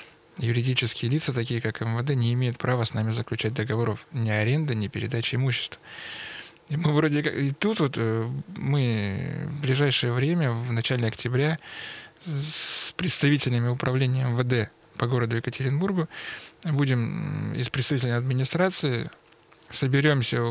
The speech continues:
еще раз обсудим наиболее важные проблемные вопросы, которые мы можем решить так или иначе. Ну, даже не решить, а которые требуют решения. И, возможно, мы будем обращаться и в законодательное собрание,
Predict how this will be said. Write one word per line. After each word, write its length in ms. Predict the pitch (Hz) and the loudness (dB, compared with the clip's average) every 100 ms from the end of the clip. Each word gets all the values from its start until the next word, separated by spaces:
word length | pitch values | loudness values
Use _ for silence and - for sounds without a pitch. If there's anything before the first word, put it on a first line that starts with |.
| 120 - - | -2 -6 -6
еще 300 | 143 131 147 | -2 0 2
раз 200 | 131 117 | 2 0
обсудим 460 | 135 - 139 123 113 - - - - - - 165 | -2 0 2 0 -2 -10 -16 -14 -16 -18 -8 -2
наиболее 440 | 151 147 143 131 | 2 4 4 6
важные 440 | 135 131 120 120 | 4 4 2 0
проблемные 520 | 117 131 131 131 123 123 | 0 0 2 2 4 2
вопросы, 440 | 127 185 208 156 | 2 2 2 2
которые 340 | - - 131 | 0 0 0
мы 80 | 123 | 2
можем 340 | 127 123 120 120 | 2 2 2 2
решить 440 | 127 135 113 - | 2 0 -2 -4
так 260 | - 117 - | -4 -2 0
или 180 | 117 120 | 0 2
иначе. 340 | 117 107 - - - - - - | 2 0 -6 -12 -14 -14 -8 0
Ну, 100 | 151 | 4
даже 180 | 135 123 | 4 4
не 120 | 127 | 2
решить, 300 | 135 208 170 | 2 2 0
а 40 | |
которые 340 | 120 123 127 123 | 0 0 0 2
требуют 480 | 143 143 123 117 | 4 4 4 0
решения. 540 | 117 113 120 107 107 135 - - - - - | 0 0 2 2 0 -4 -12 -16 -16 -18 -6
И, 100 | 175 | 0
возможно, 460 | 135 135 170 190 165 | 2 4 4 4 2
мы 100 | 135 | 2
будем 240 | 131 127 | 2 2
обращаться 760 | 123 123 123 - 156 175 143 117 | 2 2 2 2 2 2 0 2
и 560 | 113 120 113 110 110 | 0 0 0 0 -2
в 220 | 113 123 | -2 -2
законодательное 600 | 131 135 127 165 185 147 135 | -2 0 2 2 2 0 0
собрание, 680 | 135 139 139 131 123 123 | 0 0 2 2 0 -2